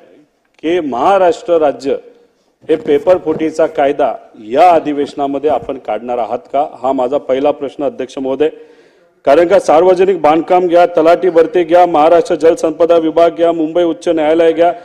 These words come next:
या सगळ्यामध्ये बोलतो ना, या सगळ्यामध्ये, अध्यक्ष महोदय, या राज्यामध्ये पेपर फुटलेले आहेत. केंद्र सरकारने जो कायदा आला, केंद्र सरकारचं स्वागत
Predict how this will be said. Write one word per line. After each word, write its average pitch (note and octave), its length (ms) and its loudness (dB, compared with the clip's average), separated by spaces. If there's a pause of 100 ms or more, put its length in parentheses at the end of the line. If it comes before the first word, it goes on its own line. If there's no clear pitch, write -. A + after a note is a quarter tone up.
(260)
या E3+ 140 4
सगळ्यामध्ये F3+ 680 2 (480)
बोलतो F#3 320 -2
ना, C3 100 -6 (100)
या D#3 220 0
सगळ्यामध्ये, G3+ 640 0 (140)
अध्यक्ष D3+ 340 -6
महोदय, E3+ 420 -2
या F3 160 4
राज्यामध्ये E3 640 0 (360)
पेपर F#3 360 2
फुटलेले F3+ 360 -2
आहेत. B2+ 200 2 (480)
केंद्र G#3 320 4
सरकारने F#3 680 0
जो F#3 160 -4
कायदा F3 420 2
आला, F3 260 2
केंद्र F3 380 -4
सरकारचं D#3+ 540 -2
स्वागत D#3+ 440 -2